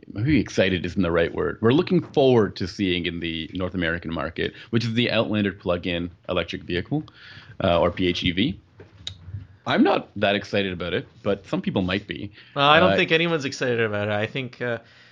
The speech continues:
Speaker 2: I think by and large, plug-in hybrids, they just don't tip, they don't move the needle in North America. I mean, I, I think they're, like, less than one percent of, of sales. Uh,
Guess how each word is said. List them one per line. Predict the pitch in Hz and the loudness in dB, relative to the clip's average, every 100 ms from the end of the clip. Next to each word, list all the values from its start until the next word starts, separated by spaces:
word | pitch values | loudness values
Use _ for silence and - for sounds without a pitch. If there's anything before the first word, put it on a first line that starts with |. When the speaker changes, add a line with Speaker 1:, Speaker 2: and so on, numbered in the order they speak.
| _ _ _ _ | _ _ _ _
Speaker 2:
I | 117 | -6
think | 127 151 110 | -4 -4 0
by | 120 | 2
and | 131 | 2
large, | 127 131 127 | 2 2 0
plug-in | - 135 127 | -2 0 0
hybrids, | 110 113 120 117 113 98 - - - - | -2 -2 -2 0 -2 -4 -12 -14 -18 -18
they | 131 - | -10 -8
just | 117 120 - | -6 -6 -2
don't | 127 117 - _ _ | -2 -2 -6 _ _
tip, | - 127 - | -6 -6 -6
they | 123 123 | -2 0
don't | 131 | 0
move | 127 113 | -2 -2
the | |
needle | 113 117 117 | -2 0 0
in | 104 | -2
North | 101 95 | -4 -4
America. | 104 107 - - | -4 -6 -8 -12
I | - | -6
mean, | 117 110 104 - - - _ _ | -4 -4 -6 -12 -20 -20 _ _
I, | - - 117 | -12 -8 -8
I | |
think | 110 135 | -6 -6
they're, | - 107 | -4 -6
like, | 104 104 - | -6 -10 -6
less | 117 | -6
than | - 110 107 | -4 -6 -4
one | 104 110 117 | -2 -2 -4
percent | 117 - 117 123 131 | -6 -6 -4 -6 -4
of, | 117 98 | -6 -6
of | - 117 | -6 -6
sales. | 101 120 120 180 202 - _ _ _ | -4 -4 -4 -6 -12 -18 _ _ _
Uh, | - 117 113 110 104 | -8 -4 -4 -4 -6